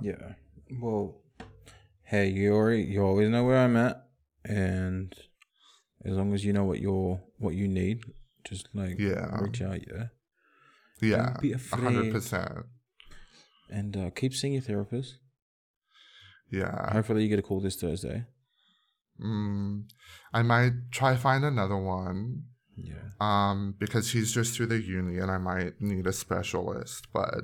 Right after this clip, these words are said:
Speaker 1: Yeah. Okay.
Speaker 2: yeah. We love Kings getting therapy.
Speaker 1: Yes. I had my second, second one on, um, Friday.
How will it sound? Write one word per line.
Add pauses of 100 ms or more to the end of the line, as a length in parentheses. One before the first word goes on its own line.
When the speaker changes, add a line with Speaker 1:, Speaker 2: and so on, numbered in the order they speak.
(160)
Speaker 1:
Yeah.
Okay.
Speaker 2:
yeah. (600)
We
love
Kings
getting
therapy. (600)
Speaker 1:
Yes.
I
had
my
second, (880)
second
one
on,
um,
Friday.